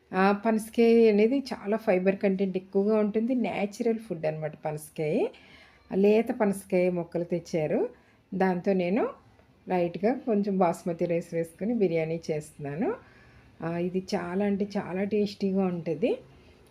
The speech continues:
అలాగే ఇది ఎక్క-, చెప్పాను కదా, ఫైబర్ కంటెంట్ ఎక్కువగా ఉంటుంది. న్యాచురల్ ఫుడ్, ఏ మందు మాకు లేకుండా,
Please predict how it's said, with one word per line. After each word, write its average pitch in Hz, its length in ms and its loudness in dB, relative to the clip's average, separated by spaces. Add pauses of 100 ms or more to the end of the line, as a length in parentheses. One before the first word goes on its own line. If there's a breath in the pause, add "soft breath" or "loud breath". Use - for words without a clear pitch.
అలాగే 247 280 4
ఇది 247 120 4
ఎక్క-, 214 420 -2
చెప్పాను 220 280 2
కదా, 214 140 2
ఫైబర్ 190 400 -2
కంటెంట్ 185 400 -2
ఎక్కువగా 180 360 -4
ఉంటుంది. 190 400 0
న్యాచురల్ 190 580 0
ఫుడ్, 180 240 -4
ఏ 185 240 2
మందు 180 340 -2
మాకు 175 360 -4
లేకుండా, 175 540 -2